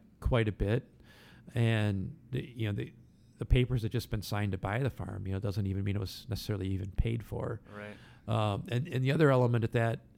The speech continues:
Speaker 1: uh, is most farms are operated on an operating loan where, uh,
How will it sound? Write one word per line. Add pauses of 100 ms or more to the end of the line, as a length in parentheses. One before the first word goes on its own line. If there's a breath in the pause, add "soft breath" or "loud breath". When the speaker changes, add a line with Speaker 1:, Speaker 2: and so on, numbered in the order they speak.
Speaker 1:
uh, (380)
is (600 loud breath)
most
farms
are
operated
on
an
operating
loan (920)
where, (400 loud breath)
uh,